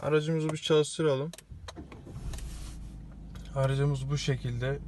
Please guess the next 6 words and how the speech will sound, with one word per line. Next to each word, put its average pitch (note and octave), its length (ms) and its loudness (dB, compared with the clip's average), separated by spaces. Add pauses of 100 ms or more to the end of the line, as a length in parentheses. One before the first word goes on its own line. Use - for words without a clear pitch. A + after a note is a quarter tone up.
(100)
Göster-, B2 520 -2
gösterge A#2+ 460 2
panelimiz. A2 840 -4 (1080)
Sonrasında A#2 420 -2
vites A#2 320 -4
kısmımız. A#2+ 500 -6